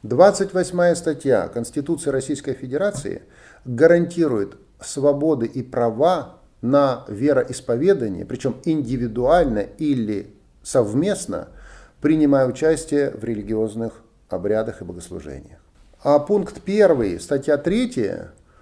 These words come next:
Федерального закона о свободе совести и вероисповедании подтверждает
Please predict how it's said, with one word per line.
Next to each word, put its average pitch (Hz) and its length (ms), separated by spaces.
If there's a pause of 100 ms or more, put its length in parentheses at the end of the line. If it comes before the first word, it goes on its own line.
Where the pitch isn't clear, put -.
(200)
Федерального 147 1000
закона 131 680
о 143 100
свободе 143 420
совести 135 560
и 120 360
вероисповедании 120 1120
подтверждает 135 1080